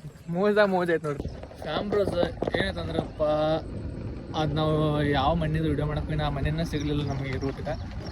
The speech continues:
ನಂಗೆ ಗುರ್ತೈತಿ ಇದೇ ರೂಟ್ ಐತಿ, but ನಂಗೆ ಎಲ್ಲಿ ಸಿಗಲಿಲ್ಲ ಅದ. ತಿರುಗಿ ನಾವು ಮತ್ತೆ ರಿಟರ್ನ್ ಕೆರ್ರಕ್ಕೆ ಬಂದು, but ಆ ಮನೆ ಏನ್ ಸಿಗ್ಲಿಲ್ಲ.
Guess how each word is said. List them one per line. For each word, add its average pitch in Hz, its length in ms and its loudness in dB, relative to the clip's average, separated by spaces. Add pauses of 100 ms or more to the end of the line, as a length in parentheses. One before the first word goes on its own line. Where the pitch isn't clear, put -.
(760)
ನಂಗೆ 170 400 -2
ಗುರ್ತೈತಿ 185 440 -2
ಇದೇ 180 160 4
ರೂಟ್ 185 180 0
ಐತಿ, 180 180 -4
but 175 180 2
ನಂಗೆ 180 180 2
ಎಲ್ಲಿ 208 180 0
ಸಿಗಲಿಲ್ಲ 190 480 6
ಅದ. 156 100 4 (240)
ತಿರುಗಿ 190 300 2
ನಾವು 202 100 2 (400)
ಮತ್ತೆ 165 280 -2
ರಿಟರ್ನ್ 160 360 0
ಕೆರ್ರಕ್ಕೆ 165 380 0
ಬಂದು, 151 220 -2 (1000)
but 135 180 -6 (540)
ಆ - 20 -2 (140)
ಮನೆ 147 240 -4
ಏನ್ 151 160 -2
ಸಿಗ್ಲಿಲ್ಲ. 143 320 -2